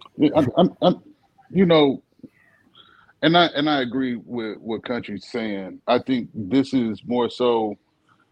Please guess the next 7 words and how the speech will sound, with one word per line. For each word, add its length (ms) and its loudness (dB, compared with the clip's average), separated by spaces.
an 160 0
issue 320 2
because, 880 -2
you 120 2
know, 180 0
they 180 2
fans 760 -2